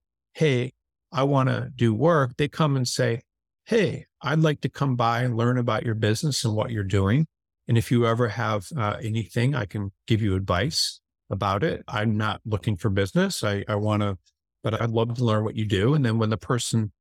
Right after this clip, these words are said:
tells them about the business, you act enthusiastic and like you, you like them and you did this and you give them a free article or papers or things or you know about it. And you just sit there and you make people like you, because people like you,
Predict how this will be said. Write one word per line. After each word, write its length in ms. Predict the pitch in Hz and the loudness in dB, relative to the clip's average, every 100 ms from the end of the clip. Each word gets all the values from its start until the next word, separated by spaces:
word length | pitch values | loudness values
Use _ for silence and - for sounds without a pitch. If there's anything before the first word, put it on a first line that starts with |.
| _ _ - | _ _ -6
tells 240 | 120 113 | -2 0
them 100 | 120 | 0
about 240 | 107 104 - | 0 -2 -2
the 80 | |
business, 560 | 98 98 92 127 127 - | -2 0 0 0 0 2
you 100 | 107 | 0
act 220 | 101 101 | 0 -4
enthusiastic 1000 | 101 95 104 101 95 101 107 - 131 123 - | -2 0 2 2 0 0 -4 -2 -2 -4 -6
and 240 | 110 110 | -4 0
like 300 | 98 90 - | 0 -2 0
you, 280 | 104 98 95 | 2 2 -2
you 100 | 117 110 | -10 -2
like 300 | 107 117 - | -2 -2 -2
them 280 | 113 110 107 | 0 0 0
and 100 | 101 | 0
you 220 | 101 98 - | -2 -4 -2
did 280 | 120 107 - - | -2 -2 -4 0
this 400 | 110 110 - - | 0 0 -4 0
and 200 | 110 113 | 2 2
you 120 | 110 | 0
give 220 | 110 107 | 0 2
them 240 | 113 110 | 2 2
a 40 | 113 | 0
free 300 | - 117 113 | 0 -2 0
article 520 | 101 110 104 110 113 | 0 0 0 0 2
or 100 | 110 | 0
papers 720 | 95 110 - 113 110 104 - _ _ - | 0 -2 2 2 2 -2 -10 _ _ -4
or 80 | 110 | -4
things 400 | - 113 113 - | 0 0 0 0
or 200 | 113 107 | -4 -4
you 120 | 117 | 0
know 240 | 110 107 110 | 2 4 4
about 320 | 107 110 110 | 2 0 2
it. 180 | 110 110 | -2 -2
And 160 | 113 | -2
you 80 | 107 | 0
just 260 | 110 110 - | 0 0 0
sit 220 | 123 123 | -2 -2
there 180 | 104 104 | 0 0
and 80 | 104 | 0
you 80 | |
make 180 | 107 113 | 0 0
people 280 | - 117 120 | -2 -2 0
like 260 | 156 202 - | 0 -2 -4
you, 120 | 98 | -4
because 320 | 104 113 - | -2 -4 -4
people 320 | - 170 117 | -4 -2 2
like 300 | 113 147 - | 2 2 0
you, 180 | 104 101 | 0 -2